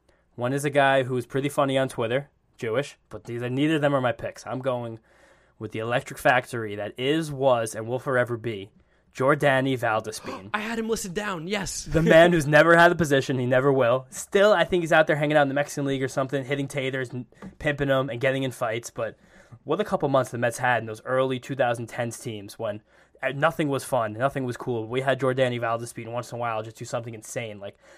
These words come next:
Speaker 1: overrun a ground ball or not run out of ground ball <laughs> or, or miss third base or some crazy shit like that. That
Speaker 2: Or
Speaker 1: was
Speaker 2: be
Speaker 1: him.
Speaker 2: seen during the season wearing a Miami Marlins hat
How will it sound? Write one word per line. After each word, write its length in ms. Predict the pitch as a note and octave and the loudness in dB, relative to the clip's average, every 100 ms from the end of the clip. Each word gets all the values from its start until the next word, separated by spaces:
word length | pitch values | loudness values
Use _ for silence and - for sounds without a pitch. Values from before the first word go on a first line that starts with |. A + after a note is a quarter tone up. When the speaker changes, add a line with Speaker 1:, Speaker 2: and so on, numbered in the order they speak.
| _ - - | _ -20 0
Speaker 1:
overrun 340 | D3+ D#3 D3 C#3 | 2 4 6 4
a 60 | |
ground 260 | B2+ B2 A#2+ | 4 2 2
ball 240 | A#2+ A2+ G#2 | 2 2 -2
or 80 | |
not 320 | G#2 A2 D3 D3 | -4 4 6 8
run 140 | C#3+ | 6
out 140 | C#3 | 6
of 80 | A#2+ | 4
ground 240 | A#2+ A#2 A#2 | 2 0 2
ball 300 | A2+ A2+ A#2 | 2 2 4
<laughs> 60 | D3+ | 4
or, 320 | D#3+ E3+ E3+ G3 G#3+ C#4 - | 4 2 -2 -6 -14 -14 -8
or 80 | C3 | 0
miss 220 | C3+ F3+ | 2 4
third 220 | F#3+ E3+ | 6 6
base 260 | D#3 D#3 - | 6 2 0
or 60 | B2 | -6
some 120 | B2 | -2
crazy 280 | C3+ B2 A#2+ | 0 0 -4
shit 160 | A#2 | -4
like 180 | A2+ G#2+ | -4 -6
that. 240 | G#2+ F#2 | -8 -6
That 120 | G2+ G#3+ | 4 4
Speaker 2:
Or 40 | |
Speaker 1:
was 80 | F#3 | 4
Speaker 2:
be 80 | G#3 | 0
Speaker 1:
him. 40 | |
Speaker 2:
seen 420 | - - G3+ G#3 D#3 | -2 -4 -4 -4 0
during 280 | E3 F3 | 0 2
the 80 | E3+ | -2
season 420 | - E3+ E3 E3+ | -2 -2 -2 -2
wearing 320 | D3+ D#3+ D#3+ D3 | 0 2 2 0
a 60 | |
Miami 480 | C#3+ B2+ C3+ D3 D3 | -2 -2 -2 -4 0
Marlins 480 | E3 D3 D#3+ E3 - | 0 2 0 -2 -2
hat 260 | D3+ F3+ | -4 -6